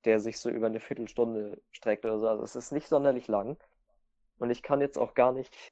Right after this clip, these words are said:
wieder ohne Spoiler sagen, was es genau ist, aber ich sag jetzt einfach mal so ganz grob, ähm, so nach, ja, ich sag mal so nach einer Stunde ungefähr gibt es eine fundamental grundlegende Wendung.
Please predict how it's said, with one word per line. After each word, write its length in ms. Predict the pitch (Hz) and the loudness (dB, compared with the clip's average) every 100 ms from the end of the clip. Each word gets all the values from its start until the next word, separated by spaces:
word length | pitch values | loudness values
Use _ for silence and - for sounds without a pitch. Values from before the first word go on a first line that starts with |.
| _ _ _ - | _ _ _ -10
wieder 380 | 117 123 120 | -2 4 4
ohne 200 | - 127 | 4 2
Spoiler 380 | 120 - 120 117 | 0 2 4 4
sagen, 280 | 110 117 117 | 0 -2 -2
was 160 | 117 120 | -4 -4
es 160 | - | -4
genau 320 | 117 113 107 | 0 2 2
ist, 200 | - - | 0 0
aber 200 | - 110 | 4 4
ich 120 | 110 - | 4 0
sag 180 | 123 | 0
jetzt 160 | 120 - | 0 -2
einfach 240 | 117 113 | -2 -2
mal 160 | 117 110 | -2 0
so 220 | 107 107 _ - | -2 -8 _ 2
ganz 320 | 110 117 - | 2 2 -6
grob, 300 | - 127 - _ _ _ _ _ _ _ | 0 2 2 _ _ _ _ _ _ _
ähm, 320 | 110 110 113 _ _ _ _ _ _ - | 0 0 0 _ _ _ _ _ _ -4
so 120 | 123 | 2
nach, 420 | 127 - - - _ _ _ _ - | 2 2 -6 -18 _ _ _ _ -8
ja, 240 | 107 110 110 | -4 -2 -4
ich 80 | - | -4
sag 160 | 117 | -6
mal 140 | 113 107 | -4 -2
so 100 | 110 | -2
nach 180 | 113 - | -2 -2
einer 260 | 123 143 139 | 0 0 -2
Stunde 420 | - 123 135 147 | -4 -4 -2 -2
ungefähr 720 | 139 135 131 - 135 147 - | -2 -4 -6 -4 -4 -2 -6
gibt 300 | 120 110 110 - | -8 -12 -12 -14
es 140 | - | -10
eine 560 | - 285 113 110 - - _ _ _ _ | -6 -6 -6 -6 -6 -8 _ _ _ _
fundamental 800 | - 151 143 120 110 107 110 104 | 2 2 2 0 0 2 0 0
grundlegende 460 | 110 110 107 104 98 | -2 -2 -2 -2 -4
Wendung. 320 | 98 107 | -2 -4